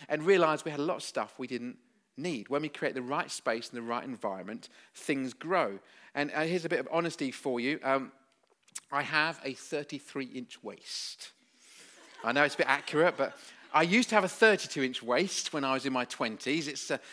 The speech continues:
it hasn't really been there for some time. But here's the thing I know,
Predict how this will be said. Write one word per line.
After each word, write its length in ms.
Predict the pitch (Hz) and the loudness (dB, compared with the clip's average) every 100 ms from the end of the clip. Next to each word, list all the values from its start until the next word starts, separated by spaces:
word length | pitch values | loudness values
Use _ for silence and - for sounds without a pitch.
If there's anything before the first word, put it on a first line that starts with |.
| - - | -16 -6
it 120 | 147 | 0
hasn't 340 | 185 190 185 | 2 2 2
really 160 | 180 165 | 2 4
been 240 | 190 175 | 4 6
there 160 | 151 135 | 4 4
for 100 | 151 | 2
some 260 | 156 139 | 0 0
time. 340 | 131 151 123 120 | -2 0 0 2
But 200 | 147 - - - | 0 -2 -16 2
here's 240 | 247 285 | 6 6
the 60 | 240 | 4
thing 160 | 226 202 | 0 2
I 120 | 190 | 2
know, 380 | 185 156 98 | 4 4 2